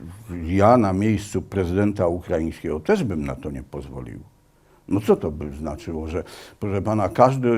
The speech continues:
<laughs> obywatel może sobie wybierać, jakiemu państwu chce podlegać? To znaczy, że już Ukraina nie istnieje jako państwo suwerenne.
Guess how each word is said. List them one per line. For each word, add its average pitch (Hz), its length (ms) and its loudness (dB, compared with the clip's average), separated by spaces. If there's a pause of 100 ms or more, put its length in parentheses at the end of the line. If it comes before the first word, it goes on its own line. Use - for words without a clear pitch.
<laughs> 104 180 -2
obywatel 151 600 6
może 131 240 6
sobie - 200 4
wybierać, 113 720 4 (640)
jakiemu 110 480 6
państwu 113 460 2
chce 98 200 -4
podlegać? 98 540 0
To 131 120 -2
znaczy, 107 360 2
że 113 160 8 (280)
już 139 380 12
Ukraina 131 680 10
nie 135 240 8
istnieje 113 360 2
jako 135 300 4
państwo 139 420 2
suwerenne. 135 680 4